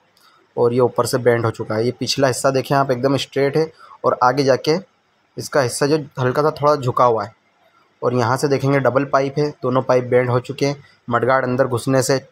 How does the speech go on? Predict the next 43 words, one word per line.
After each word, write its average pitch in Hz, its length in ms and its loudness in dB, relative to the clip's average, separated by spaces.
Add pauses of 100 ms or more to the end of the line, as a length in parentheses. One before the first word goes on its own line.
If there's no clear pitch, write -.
(240)
ये 127 260 0
चुमटा 120 320 0
bend 127 200 0
होने 123 200 0
से 131 100 -2
मडगार्ड 120 400 0
में 123 120 -2
भी 131 80 0
dent 123 260 0
आ 123 80 2
चुका 127 240 -2
है, 123 60 2
देख 113 200 -4
सकते - 300 -10
हैं 135 60 -2
आप। 135 140 -4 (520)
ऊपर 123 240 -2
तक - 180 -6
के 131 140 0
चेसिस 120 360 -6
के 135 100 -6
pipe 123 280 0
का 127 80 0
निशान 123 380 -2
है 131 60 -2
इस 127 80 -8
पे। 143 200 -8 (1040)
तो 117 520 0
इसका - 220 -2
जो 127 100 -2
चुमटा 120 380 0
भी 127 120 -2
bend 127 280 0
है 135 180 0 (640)
और 117 400 0 (400)
पहिया 123 260 2
भी 131 120 0
bend 127 280 2
है, 135 200 0 (100)
handle 131 380 0
भी 135 100 0
bend 127 280 0
है। 135 140 0